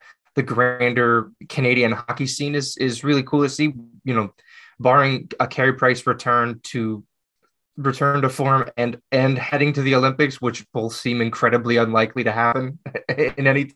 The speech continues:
know, any, anytime soon. Uh, it's cool to see. It's nice because we're really focused on the future right now because the present is so bleak. It's nice to see a, a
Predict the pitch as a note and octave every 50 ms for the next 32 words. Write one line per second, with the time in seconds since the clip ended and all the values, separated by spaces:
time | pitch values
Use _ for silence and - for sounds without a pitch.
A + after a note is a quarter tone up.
0 | _ - A#2+ A#2+ A#2+ A#2 A#2 - - - - - - - - - - D3+ D3+ D3
1 | C#3 C3 - - - - G2 - _ _ C#3 C#3 C3 C3+ - C#3 C3 - - C3+
2 | C#3 C#3+ D#3 D#3+ D#3+ _ _ _ - _ _ _ _ _ - B2 B2 B2 A#2+ A#2+
3 | - - _ _ _ _ _ _ _ _ _ _ _ _ _ - - - _ F#3
4 | G#3 G3+ - - - B3+ A3+ G3+ F#3+ - - C3+ A#2+ A2+ A#2 C#3 C3+ - - F3
5 | F3 F#3+ G3+ F#3+ - - E3+ - F3 D#3 C#3 C#3 C#3 C#3+ D3 C#3+ C#3 C3 B2 C#3
6 | D#3+ E3 E3+ E3 - E3 D#3 D3+ - D#3 - - D3+ C3+ A#2+ - - - C#3+ D3
7 | - - D#3 D#3 E3+ E3 - - D#3 E3 F3+ E3+ E3 - D3 A#2 A#2+ B2+ - -
8 | A2+ A2 A2 A#2+ B2+ A#2 B2+ B2 B2+ - - C#3+ C#3 C3+ C3 C3 D3+ E3+ E3+ -
9 | - C3+ C3 - - C3 C3+ C#3 C3+ - - C3 C3 - C3+ B2+ A#2+ A#2 - -
10 | - B2 -